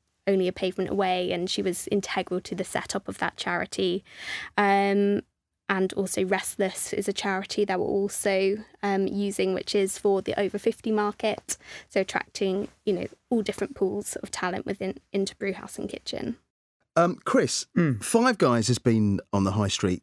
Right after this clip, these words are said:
Speaker 2: six years. We were just talking about this. It's,
Speaker 3: Yeah, we
Speaker 2: uh,
Speaker 3: were.
Speaker 2: it's, it's just, it seems like longer. They're very embedded in the high street.
Speaker 3: Mm-hmm.
Speaker 2: In this time,
Speaker 3: Yes.
Speaker 2: what's your retention been like?
Speaker 3: So when, so I've been just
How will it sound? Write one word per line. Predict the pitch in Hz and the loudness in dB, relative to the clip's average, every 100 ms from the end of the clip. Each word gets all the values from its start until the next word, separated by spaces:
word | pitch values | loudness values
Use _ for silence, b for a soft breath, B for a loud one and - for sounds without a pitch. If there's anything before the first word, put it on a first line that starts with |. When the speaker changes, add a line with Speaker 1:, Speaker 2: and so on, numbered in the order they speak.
| - | -2
Speaker 2:
six | - 277 - - | 2 2 2 2
years. | 233 254 233 113 101 - | 4 6 4 4 2 2
We | 135 | 2
were | |
just | 156 147 | 2 2
talking | 180 170 120 | 4 4 4
about | 104 95 92 | 2 2 0
this. | 104 | 0
It's, | 107 | 4
Speaker 3:
Yeah, | 117 139 | 4 4
we | 135 | 2
Speaker 2:
uh, | |
Speaker 3:
were. | 127 143 - - | 2 2 -2 0
Speaker 2:
it's, | 110 - - | 0 0 -6
it's | - 127 | -4 -2
just, | 143 135 - - | 0 2 0 0
it | 123 | 2
seems | 165 156 131 | 2 4 4
like | 82 | 4
longer. | 127 135 113 | 4 4 4
They're | 117 | 4
very | 135 147 | 4 6
embedded | 127 117 127 117 | 4 4 2 4
in | 101 | 2
the | 95 | 2
high | 95 101 | 2 0
street. | - - 82 - | 0 0 0 0
Speaker 3:
Mm-hmm. | 113 160 B B B B - _ _ _ _ _ _ _ _ _ - | 0 -2 B B B B -20 _ _ _ _ _ _ _ _ _ 4
Speaker 2:
In | 170 | 4
this | 143 - | 4 2
time, | - 104 87 117 - - | 0 0 2 0 -2 0
Speaker 3:
Yes. | 120 98 - | 0 0 2
Speaker 2:
what's | 131 117 | 2 4
your | 127 | 2
retention | 113 - 110 - 101 | 2 2 -2 0 0
been | 101 98 | 0 0
like? | 92 90 - _ _ _ | 0 -2 -8 _ _ _
Speaker 3:
So | - | 2
when, | 147 165 160 - _ _ | 4 4 2 -2 _ _
so | - 123 | 0 2
I've | 135 127 | 2 0
been | 143 135 131 131 139 _ - | 2 2 2 0 -4 _ -2
just | 185 - | -2 -2